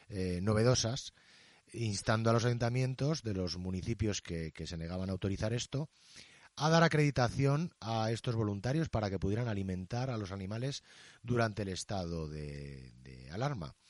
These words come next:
Así que felicitaciones y gran ovación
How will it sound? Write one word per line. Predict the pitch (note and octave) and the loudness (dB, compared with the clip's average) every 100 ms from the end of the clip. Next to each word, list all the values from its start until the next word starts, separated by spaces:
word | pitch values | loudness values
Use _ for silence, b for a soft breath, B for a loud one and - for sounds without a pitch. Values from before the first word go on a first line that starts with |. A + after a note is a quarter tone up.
| B B B B B - | B B B B B -4
Así | C#3 - C#3+ | 0 2 0
que | - D3 C#3+ C#3 C#3 B2+ | 4 6 6 6 4 2
felicitaciones | - B2 B2 A#2+ A#2 A#2 C#3+ C#3+ C#3+ D3 D3 C#3+ - | 2 2 2 2 0 2 4 4 4 4 4 2 -2
y | A#2 A2 A2 | -2 0 0
gran | A2+ A#2 A#2 | 0 0 0
ovación | A2+ G#2 F#2+ A#2 B2 C3 D3 | 0 0 0 2 2 2 -4